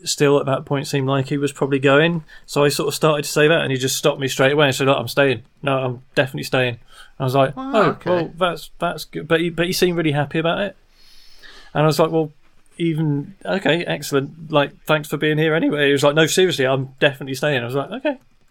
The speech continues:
Speaker 2: Wow.
Speaker 1: It, it was just nice. It was really nice to feel a part of it, and it was
Speaker 2: Yeah.
Speaker 1: free,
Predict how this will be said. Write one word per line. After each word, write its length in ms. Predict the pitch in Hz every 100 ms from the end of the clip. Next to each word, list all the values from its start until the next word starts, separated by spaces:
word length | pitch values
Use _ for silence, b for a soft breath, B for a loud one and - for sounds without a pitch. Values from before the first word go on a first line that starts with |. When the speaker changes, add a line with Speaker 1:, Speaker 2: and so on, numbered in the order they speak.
| _ -
Speaker 2:
Wow. 380 | 117 156 131 -
Speaker 1:
It, 160 | - 170
it 160 | 185 196
was 120 | 190
just 180 | 247 233
nice. 340 | 262 277 -
It 100 | 190
was 180 | 190 170
really 240 | 185 196
nice 380 | 185 185 180 -
to 260 | - 175 151 b b b b b b b _ _ _ _ -
feel 300 | - 165 156
a 40 |
part 300 | 151 147 165
of 80 | 165
it, 220 | 196 - _ -
and 120 | 151
it 80 | 170
was 80 |
Speaker 2:
Yeah. 140 | 196 135
Speaker 1:
free, 400 | 165 185 208